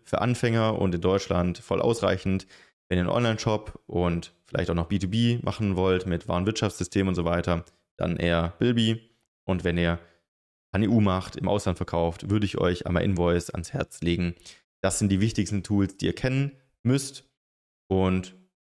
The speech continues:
ja, ansonsten, wenn ihr erst anfangt mit Amazon und da ein bisschen Begleitung wünscht, das heißt, dass wir euch eins zu eins mal über die Schulter schauen, über das Produkt, was du dir rausgesucht hast, oder sogar dein Produkt zusammen mit dir finden, das bewerten, schauen, ob es profitabel ist,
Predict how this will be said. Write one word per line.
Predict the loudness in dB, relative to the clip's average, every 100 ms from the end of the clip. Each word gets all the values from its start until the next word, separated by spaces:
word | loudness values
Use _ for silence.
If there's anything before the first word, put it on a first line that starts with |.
| -4
ja, | -2 -4 -14 _
ansonsten, | -2 -2 -2 -2 -2 -2 -6 _ _ _ -4
wenn | 0 2
ihr | 2 2 -4 -4
erst | -4 -2
anfangt | -2 0 -2
mit | -2
Amazon | -2 -2 -2 0 0 0 -6 -20 _ _ -6
und | -2
da | 0
ein | 0
bisschen | 0 0
Begleitung | 2 2 2 2 0 0 -4
wünscht, | 0 2 2 -4 -8
das | -4 0
heißt, | 0 -2
dass | 0
wir | 0
euch | 2
eins | 0 0
zu | 0
eins | 0 0
mal | -4
über | -4
die |
Schulter | -2 0 0
schauen, | 0 2 0 -2 _ _ -4
über | 0 2
das | 0 0
Produkt, | 0 2 0
was | 0
du | 0
dir |
rausgesucht | 2 0 2 2 2
hast, | -2 -2 -6 _ _ -4
oder | 0
sogar | 2 2 2 -2 -10 -2
dein | 0
Produkt | 2 0 -2
zusammen | -4 0 2
mit | 2
dir | 0
finden, | 0 0 2 2 0
das | -2
bewerten, | 0 0 0 -4
schauen, | -2 -2 0
ob | -4
es |
profitabel | -4 -4 -2 -2 0 2
ist, | 0